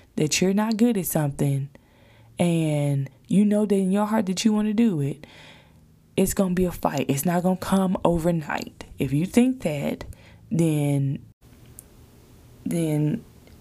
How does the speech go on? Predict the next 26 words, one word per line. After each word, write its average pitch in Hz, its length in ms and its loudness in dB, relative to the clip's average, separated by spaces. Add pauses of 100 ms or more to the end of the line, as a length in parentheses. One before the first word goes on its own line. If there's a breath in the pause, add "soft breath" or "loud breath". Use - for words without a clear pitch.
(300)
I 190 160 4
don't 175 140 2
know 147 100 4
what 139 200 0
to - 80 -8
tell 143 140 6
you, 131 180 2
honestly, 139 420 2
because 135 400 0
there, 151 260 2
you're 165 320 0
in 147 220 2
for 143 140 -4
the 139 100 0
greatest 139 560 -2
disappointment 139 560 2
of 120 100 2
your 120 120 4
life 120 220 4
if 127 140 -6
you 127 80 0
think 120 220 2
it's - 100 -4
gonna - 160 0
come - 160 -4
overnight. 233 480 0